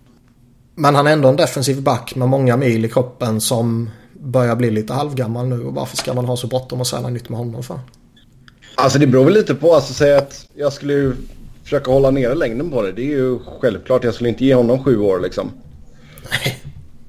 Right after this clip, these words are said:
Speaker 2: Eh, men jag menar, s-, säg att han får två eller tre.
Speaker 1: Men vad, ja, men vad, liksom, vad kan hända under säsongen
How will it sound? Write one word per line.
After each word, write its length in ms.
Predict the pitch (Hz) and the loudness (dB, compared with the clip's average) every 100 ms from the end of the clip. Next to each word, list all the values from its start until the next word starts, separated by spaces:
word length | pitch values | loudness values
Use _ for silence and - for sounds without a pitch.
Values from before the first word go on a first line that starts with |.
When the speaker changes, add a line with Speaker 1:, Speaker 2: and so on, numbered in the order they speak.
| - | -8
Speaker 2:
Eh, 420 | 110 104 101 98 82 - | 0 2 2 -2 -4 0
men 300 | 123 117 113 | 4 4 4
jag 100 | 113 | 2
menar, 200 | 107 98 | 0 -2
s-, 360 | - - - - - - - | -6 -16 -18 -20 -20 -16 -6
säg 100 | 98 | -6
att 80 | 101 | -4
han 120 | 123 | -4
får 200 | 139 139 | -2 -4
två 260 | 139 151 147 | -4 0 0
eller 100 | 139 | 0
tre. 280 | 147 175 160 - - - - - - - - - - - - - | -2 -2 -4 -14 -20 -20 -20 -20 -20 -20 -20 -20 -20 -20 -20 -4
Speaker 1:
Men 160 | 156 | 2
vad, 280 | 175 180 170 170 | 8 8 8 4
ja, 520 | 180 156 165 135 147 - | 0 -2 -2 -2 -4 -12
men 240 | 180 165 | -6 -2
vad, 220 | 165 170 165 | 0 0 0
liksom, 320 | 156 160 156 127 - - | -2 -2 -2 -8 -14 -10
vad 640 | 143 165 185 143 143 127 | -8 0 4 4 4 0
kan 200 | - 151 | -4 -2
hända 680 | 135 160 160 147 123 120 127 127 - - _ _ _ _ _ _ _ - | 2 2 2 0 2 0 0 -10 -20 -20 _ _ _ _ _ _ _ -4
under 580 | 147 123 117 120 117 131 | 0 0 2 2 2 -2
säsongen 680 | - 127 139 110 107 113 139 | -4 -2 0 0 -2 -2 -4